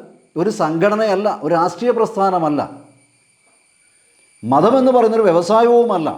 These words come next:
അപ്പം രാഹുൽ ഈശ്വർ മതത്തെ തെറ്റിദ്ധരിച്ചിരിക്കുകയാണ്. അതുകൊണ്ടാണ് എന്ത് ചെയ്യുന്നത്, മതത്തിൽ നന്മയുണ്ടെങ്കിൽ അതെടുക്കണം,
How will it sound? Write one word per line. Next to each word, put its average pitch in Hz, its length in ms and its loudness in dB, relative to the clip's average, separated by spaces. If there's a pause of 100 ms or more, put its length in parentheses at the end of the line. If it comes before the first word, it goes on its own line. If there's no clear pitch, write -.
(100)
അപ്പം 127 200 -6
രാഹുൽ 190 320 0
ഈശ്വർ 240 260 -2
മതത്തെ 190 400 0
തെറ്റിദ്ധരിച്ചിരിക്കുകയാണ്. 196 960 -2 (760)
അതുകൊണ്ടാണ് 240 600 2
എന്ത് 214 100 -4
ചെയ്യുന്നത്, 190 460 0 (360)
മതത്തിൽ 202 300 0 (140)
നന്മയുണ്ടെങ്കിൽ 214 560 -4
അതെടുക്കണം, 196 440 -2